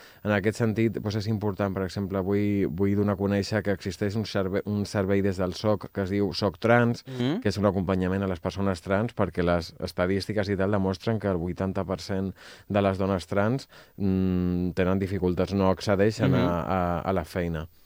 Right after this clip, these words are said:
Speaker 1: Eh, important també remarcar que existeix el servei trànsit i que, mm, des de f-, fa pocs anys hi ha una unitat aquí a Badalona, que és per les persones trans que volen iniciar, pues, un procés de transició.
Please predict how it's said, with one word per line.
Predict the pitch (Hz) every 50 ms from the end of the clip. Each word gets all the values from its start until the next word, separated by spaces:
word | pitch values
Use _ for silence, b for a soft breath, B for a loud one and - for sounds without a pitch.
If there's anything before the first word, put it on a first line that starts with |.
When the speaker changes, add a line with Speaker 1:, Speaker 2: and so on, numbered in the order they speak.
| B B B B B B B B B B B - _ _ _ _ 110
Speaker 1:
Eh, | 101 95 92 90 87 85 78
important | 98 107 95 107 101 - 110 107
també | 98 110 113 107
remarcar | 101 107 107 104 - 107 104
que | 90 104
existeix | 90 - - 101 - - - 107 95 85
el | 107 101 92
servei | - 101 95 92 98 95 90 -
trànsit | 107 117 131 143 131 - 135 143 143 147 139
i | 131 110 -
que, | - 98 95 95 95 95 92 -
mm, | - 87 101 98 95
des | 92 95 95 -
de | 98 90
f-, | - - - - 87
fa | - - 104 104 95
pocs | - 104 95 - - 107
anys | 107 104 95 - - -
hi | 107 104
ha | 101
una | 101 101 101
unitat | 98 95 92 92 95 87
aquí | 92 85 90 98
a | 95
Badalona, | 95 92 87 87 92 107 117 123 123 123 127
que | - 98
és | 92 -
per | - 98 90
les | 92 85 -
persones | - 92 - - 98 92 90 90 90 87 87 - - B B B B B B B
trans | - - 101 98 95 95 98 -
que | - - 101 98 95 92 92 92 90 B B B B B
volen | 92 101 104 101 98 98
iniciar, | 95 95 92 85 - 104 98 98 -
pues, | 98 95 -
un | 101 98
procés | 92 95 95 85 95 98 90
de | 92 92
transició. | 82 87 90 85 - 95 87 - - 117 117 131 143 156 170